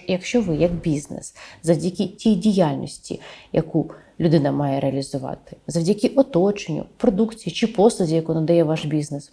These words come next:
пропонуєте реалізувати людині також її потреби,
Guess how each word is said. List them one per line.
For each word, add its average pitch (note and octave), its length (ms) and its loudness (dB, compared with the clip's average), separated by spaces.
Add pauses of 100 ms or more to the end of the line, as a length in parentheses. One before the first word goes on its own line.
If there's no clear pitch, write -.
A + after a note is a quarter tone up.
пропонуєте G#3 720 0
реалізувати F3 680 0
людині D#3 360 -2
також - 480 -4
її D#3+ 220 -2
потреби, F#3+ 520 0